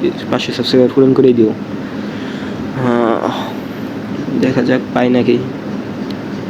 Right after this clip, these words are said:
এই জায়গায় স্পিন দেই, দেখি একটা স্পিন দিয়ে ফেলছি, কয়েকটা টোকেন দিয়ে দেখা যাক। একটা দিছে মাত্র। হুম,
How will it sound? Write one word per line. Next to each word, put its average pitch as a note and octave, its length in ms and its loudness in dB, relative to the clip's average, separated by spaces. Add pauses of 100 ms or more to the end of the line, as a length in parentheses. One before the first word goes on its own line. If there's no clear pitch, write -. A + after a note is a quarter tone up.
(360)
এই B2+ 120 6
জায়গায় B2+ 280 6 (2250)
স্পিন - 240 2 (260)
দেই, B2 200 8
দেখি B2 340 4
একটা B2+ 300 2 (3500)
স্পিন C3+ 260 2
দিয়ে C#3 120 6
ফেলছি, B2+ 340 2 (340)
কয়েকটা B2 360 2
টোকেন B2+ 240 6
দিয়ে B2 180 6
দেখা A#2+ 220 4
যাক। B2+ 140 -2 (1400)
একটা - 220 -2
দিছে B2+ 160 2
মাত্র। - 220 0 (960)
হুম, D3 180 6